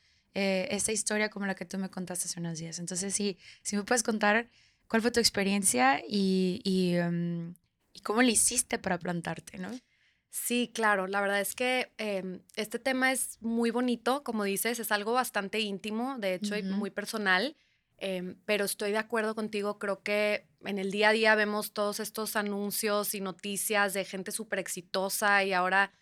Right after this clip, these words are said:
Speaker 2: de rondas de levantamiento de no sé cuánto, y evaluaciones,
Speaker 1: Ujú,
Speaker 2: y,
Speaker 1: claro.
Speaker 2: y rara vez escuchamos realmente lo que hay detrás, ¿no? Y cómo empezó, y,
Speaker 1: Ujú.
Speaker 2: este, o sea, yo, bueno, ya ahorita contaré, pero cuando, mm,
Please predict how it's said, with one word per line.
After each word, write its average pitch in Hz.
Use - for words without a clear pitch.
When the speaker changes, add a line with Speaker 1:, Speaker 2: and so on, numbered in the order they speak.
Speaker 2:
de 214
rondas 214
de 226
levantamiento 202
de 220
no 214
sé 208
cuánto, 202
y 220
evaluaciones, 214
Speaker 1:
Ujú, 226
Speaker 2:
y, -
Speaker 1:
claro. 196
Speaker 2:
y 233
rara 233
vez 240
escuchamos 214
realmente 202
lo 208
que -
hay 185
detrás, 180
¿no? 180
Y 190
cómo 185
empezó, 214
y, 214
Speaker 1:
Ujú. 202
Speaker 2:
este, 180
o 180
sea, 180
yo, 180
bueno, 170
ya 185
ahorita 185
contaré, 202
pero 226
cuando, 226
mm, 214